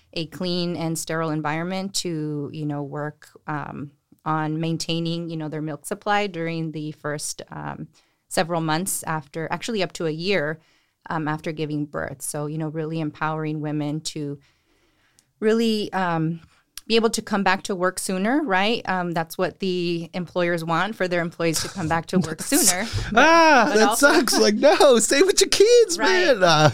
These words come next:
Speaker 2: yeah.
Speaker 1: However, you know,
Speaker 2: Yeah.
Speaker 1: having a space to be able to, um, still be accommodated, um, so that they are able to continue to provide those, you know, nutrients to their child. So that's really what led me on, um,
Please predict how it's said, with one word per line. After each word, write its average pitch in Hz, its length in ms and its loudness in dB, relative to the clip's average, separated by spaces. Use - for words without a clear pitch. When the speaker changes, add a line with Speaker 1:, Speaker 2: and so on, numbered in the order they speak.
Speaker 2:
yeah. 95 220 4
Speaker 1:
However, 175 280 -2
you 185 140 -4
know, 143 80 6
Speaker 2:
Yeah. 117 160 6
Speaker 1:
having 90 220 -2
a 175 60 -10
space 180 480 -2
to 185 120 -2
be 170 220 -6
able 160 320 -2
to, 156 640 -4
um, 147 360 -4
still - 260 -2
be 175 120 0
accommodated, 156 800 -4
um, 147 200 -6
so 165 140 -8
that 156 180 -8
they 165 120 -4
are 151 140 -2
able 151 300 -6
to 151 460 -8
continue 196 380 -2
to 170 100 -4
provide 160 600 -4
those, 151 440 -6
you 170 100 -8
know, 160 80 0
nutrients 160 680 -4
to 180 160 -4
their 147 140 -6
child. - 500 -6
So 147 220 -6
that's 165 320 -4
really 190 300 -2
what 165 320 -4
led 156 260 -4
me 160 220 -4
on, 143 380 -6
um, - 340 -14